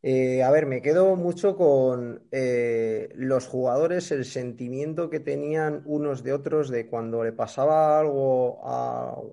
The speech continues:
a un compañero, eh, lo sentían como propio, como ellos mismos. Eh, recuerdo un entrenamiento que, bueno, después de la reconvers-, la reconversión de Buceta como delantero,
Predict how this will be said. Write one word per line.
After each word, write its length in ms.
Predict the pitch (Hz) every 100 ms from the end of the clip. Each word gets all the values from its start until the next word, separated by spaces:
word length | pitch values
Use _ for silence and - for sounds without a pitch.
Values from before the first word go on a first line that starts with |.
| - -
a 80 |
un 100 | 139
compañero, 840 | 139 143 135 135 147 156 175 180 _
eh, 320 | 127 117 113
lo 140 | 113 120
sentían 460 | - 113 117 156
como 680 | 151 131 120 117 113 110 107 -
propio, 320 | 151 131 110
como 240 | 120 123
ellos 240 | 135 117 135
mismos. 480 | 143 123 107 - -
Eh, 220 | 117 120
recuerdo 800 | 127 135 160 165 185 185 185 185 - - _ _ _ _ _ _
un 160 | 156 175
entrenamiento 960 | 180 180 156 143 165 196 190 190 202 - - _ _ _ _ _
que, 1000 | - 139 131 127 127 123 123 123 120 120
bueno, 220 | 135 143
después 340 | 120 131 151 151
de 80 | 165
la 160 | 170 170
reconvers-, 800 | - 156 151 151 143 139 139 -
la 440 | 139 127 143 135 135
reconversión 720 | 127 135 131 127 - 160 156
de 400 | 151 147 143 143
Buceta 540 | 139 135 165 165 127
como 400 | 123 120 120 120
delantero, 680 | 123 123 127 165 175 185